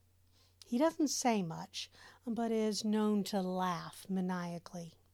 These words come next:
which tends to freak people out even more. The first written account took place in the winter of nineteen sixty-nine.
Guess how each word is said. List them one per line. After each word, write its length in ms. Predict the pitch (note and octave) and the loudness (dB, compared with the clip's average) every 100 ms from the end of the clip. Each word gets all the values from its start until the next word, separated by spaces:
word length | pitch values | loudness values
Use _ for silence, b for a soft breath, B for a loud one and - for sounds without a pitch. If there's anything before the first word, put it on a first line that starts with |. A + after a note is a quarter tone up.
| _ - B B B | _ -20 B B B
which 480 | B3 B3+ B3+ - - | 0 2 2 -4 -4
tends 320 | C#4+ D4+ D4+ | 0 2 2
to 140 | - | -2
freak 420 | - - B3+ B3 - | -4 -2 -4 -4 -4
people 340 | A#3+ A3+ G3+ | -4 -2 -2
out 220 | G3 F#3+ - | 0 -2 0
even 360 | G3 F#3+ E3+ | 0 0 -2
more. 360 | E3 D#3+ E3+ - _ _ _ _ _ _ _ _ _ _ _ _ _ _ _ B B B B _ | -4 -6 -10 -20 _ _ _ _ _ _ _ _ _ _ _ _ _ _ _ B B B B _
The 80 | A3 | -6
first 420 | - D4 D#4 - | 2 2 2 -4
written 340 | G3 A#3+ - | -2 -2 -2
account 600 | G3+ G3 - F3 E3+ - - - | -6 -6 -8 -8 -8 -12 -20 -16
took 320 | - A3 - | -8 -6 -8
place 500 | - G3+ G3+ A3+ - - B B - | -4 -2 -2 -4 -10 -16 B B 0
in 200 | G#3+ G#3+ | 2 2
the 80 | |
winter 400 | A3 C4+ C4+ A#3 | 4 2 2 2
of 260 | A3 G3+ - | 0 0 -2
nineteen 720 | G3+ G3 F#3+ - G3 F3+ F3 | 0 2 0 -2 -2 -2 -2
sixty-nine. 880 | E3 F#3+ E3+ - F3 F3 D#3+ E3 F#3 | -4 -8 -8 -8 -6 -6 -8 -10 -14